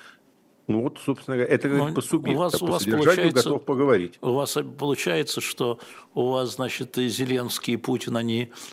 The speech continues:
Speaker 2: семи пядей во лбу, а вот эти все какие-то дебилы, которые думают о том,
Speaker 1: Не-не-не,
Speaker 2: что можно
Speaker 1: не-не, э,
Speaker 2: вернуться.
Speaker 1: я, я, я, я, э, я, я тут с семью пядями, э, я же настоящий интернационалист, я
Speaker 2: Нет, я
Speaker 1: всех
Speaker 2: говорю о том,
Speaker 1: ненавижу.
Speaker 2: что они им объясняют, да, там.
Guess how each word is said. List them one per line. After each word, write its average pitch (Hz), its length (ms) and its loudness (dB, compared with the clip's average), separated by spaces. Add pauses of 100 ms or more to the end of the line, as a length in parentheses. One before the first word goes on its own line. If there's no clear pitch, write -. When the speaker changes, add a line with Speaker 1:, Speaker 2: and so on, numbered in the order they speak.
Speaker 2:
семи 127 400 0
пядей 160 380 0
во 123 200 0
лбу, 113 460 -2
а 117 100 2
вот 113 220 -2
эти 123 180 -4
все - 240 -2
какие-то 120 380 -4
дебилы, 131 680 -2 (520)
которые 120 520 0
думают 120 420 0
о 120 60 2
том, 110 180 2
Speaker 1:
Не-не-не, 98 80 0
Speaker 2:
что 87 100 -2
можно 113 280 0
Speaker 1:
не-не, 110 60 0
э, 120 60 4
Speaker 2:
вернуться. 98 540 2
Speaker 1:
я, 98 200 0
я, 107 200 0
я, 117 160 -4
я, 107 280 0 (420)
э, 98 300 2
я, 110 120 2
я 107 180 2
тут 120 220 -8
с - 100 -10
семью 120 380 0
пядями, 117 500 0 (100)
э, 101 440 -2 (240)
я 92 260 0
же 107 320 0
настоящий 104 800 -2
интернационалист, 101 720 -2
я 170 60 4
Speaker 2:
Нет, 170 80 6
я - 20 -10
Speaker 1:
всех 139 160 2
Speaker 2:
говорю 151 160 4
о 147 60 6
том, - 60 0 (100)
Speaker 1:
ненавижу. 120 80 2
Speaker 2:
что 139 320 4
они 156 260 4
им 147 140 6
объясняют, 131 800 2
да, 151 180 6
там. 113 160 -4